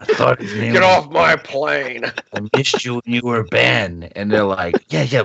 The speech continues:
Speaker 1: let's make him think Adam is actually named Ben." And then that'll actually work. That would be perfect for, like, this scene. And he's gonna throw, I, and that was emotional, man. Like,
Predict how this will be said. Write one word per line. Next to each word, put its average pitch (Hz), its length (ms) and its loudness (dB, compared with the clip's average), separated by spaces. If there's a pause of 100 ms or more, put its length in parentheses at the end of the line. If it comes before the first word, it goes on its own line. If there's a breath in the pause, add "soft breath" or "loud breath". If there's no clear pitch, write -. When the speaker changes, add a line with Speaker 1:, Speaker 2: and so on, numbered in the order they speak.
Speaker 1:
let's 123 220 -6
make 143 180 0
him 165 120 0
think 151 220 0
Adam 131 320 2
is 107 140 -6
actually 107 320 -6
named 98 220 -4
Ben." 92 320 -2 (120)
And - 240 2
then 110 140 2
that'll 131 280 6
actually 127 260 -2
work. 101 360 2
That 107 160 0
would 101 180 0
be 104 140 0
perfect 120 560 0
for, 90 360 -4
like, 82 240 -8
this 92 200 -8
scene. 82 480 -4 (420 loud breath)
And 104 100 2
he's 95 140 2
gonna 104 140 4
throw, 113 580 4 (380 loud breath)
I, 156 220 -2 (120)
and 190 100 2
that 214 100 4
was 262 160 2
emotional, 269 400 2
man. 123 240 0
Like, 127 240 -2